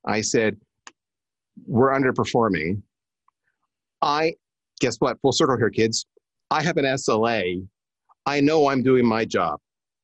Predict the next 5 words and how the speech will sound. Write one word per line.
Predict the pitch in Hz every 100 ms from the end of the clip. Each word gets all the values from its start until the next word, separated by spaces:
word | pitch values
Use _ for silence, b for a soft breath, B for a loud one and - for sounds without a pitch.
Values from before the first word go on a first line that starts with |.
| _ _ _ _ _ _ _ b b b
So | - 165 151 143 135 143 _ -
you're | 131 117 170 196
busting | 180 165 - 156
my | 135 131
behind | 120 104 131 117 104 104 113